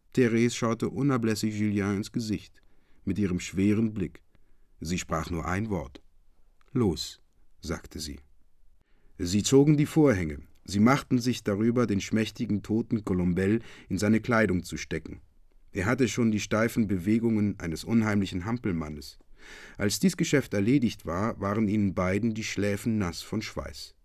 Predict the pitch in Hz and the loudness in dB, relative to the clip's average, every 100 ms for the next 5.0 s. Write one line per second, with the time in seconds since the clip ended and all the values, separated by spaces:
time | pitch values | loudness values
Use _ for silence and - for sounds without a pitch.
0 | - - - 139 135 90 - - - - | -20 -20 -6 4 4 4 -2 -10 -18 -10
1 | 85 92 - 90 87 85 101 78 85 80 | -4 -4 -2 -6 -4 -4 -2 -2 -2 -4
2 | 76 71 67 - - - - - - _ | -8 -10 -14 -20 -20 -20 -20 -20 -20 _
3 | - 98 95 92 101 131 151 - - - | -4 -2 0 0 0 -2 -6 -16 -10 0
4 | 147 147 92 87 - 85 87 98 110 | 4 4 2 -4 -4 -4 -2 -2 -2